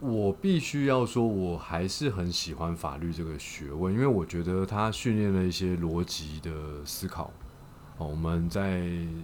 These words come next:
念法律系的时候，其实思考的是一些，不，不单纯只是背法条，其实很多是这个，这个法条背后运作的原理，然后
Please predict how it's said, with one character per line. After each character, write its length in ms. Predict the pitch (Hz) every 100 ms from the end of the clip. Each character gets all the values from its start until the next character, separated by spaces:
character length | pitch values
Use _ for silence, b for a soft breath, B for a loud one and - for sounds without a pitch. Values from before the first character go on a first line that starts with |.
| 80 - 90
念 260 | 92 104
法 220 | 87 80 80
律 100 | 92
系 200 | 87 92
的 120 | 82
时 200 | - 78
候， 180 | 82 82
其 160 | -
实 180 | 76 - 76 78 B B B B B B B B
思 180 | - 180
考 240 | 139 90
的 100 | 82
是 200 | 80 101
一 60 | 98
些， 520 | 82 90 87 87 85 90 - - - -
不， 100 | 170 180 - -
不 80 | 220
单 220 | 180 175
纯 180 | 135 104
只 100 | 82
是 120 | 92
背 200 | - 95
法 280 | - 69 71
条， 200 | 78 87
其 120 | 127
实 60 | 151
很 200 | 104 87
多 160 | 104
是 240 | 107 113 98
这 120 | 104
个， 280 | 95 85 78 B B B B B B
这 100 | 180
个 120 | 151
法 260 | - 85 80
条 240 | 78 78 -
背 180 | - 107
后 160 | 107 107
运 180 | 117 98
作 200 | 107 90
的 180 | 78 73 - - - -
原 340 | 92 92 87 95
理， 180 | 95 73 - - - 92
然 160 | 90
后 260 | 98 104